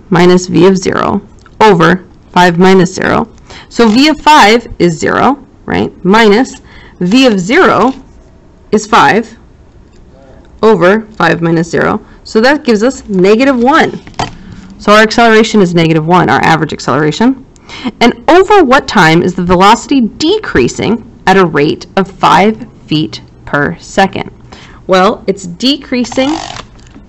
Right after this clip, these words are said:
from one to two, right? That would be our slope right there. So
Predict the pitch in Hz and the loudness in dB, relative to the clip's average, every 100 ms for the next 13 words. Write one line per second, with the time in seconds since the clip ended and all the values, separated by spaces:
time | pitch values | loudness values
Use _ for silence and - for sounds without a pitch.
0 | - 160 151 165 175 185 - - - 165 | -8 -4 -2 -2 -2 -6 -8 -8 -8 -12
1 | - - 160 170 202 - - - - 165 | -18 -12 -6 -4 -4 -10 -20 -10 -6 -6
2 | 160 151 156 170 - - - - - - | -4 -4 -6 -8 -12 -16 -12 -10 -10 -10
3 | - - - - - - - 160 | -12 -14 -18 -20 -20 -8 -2 -2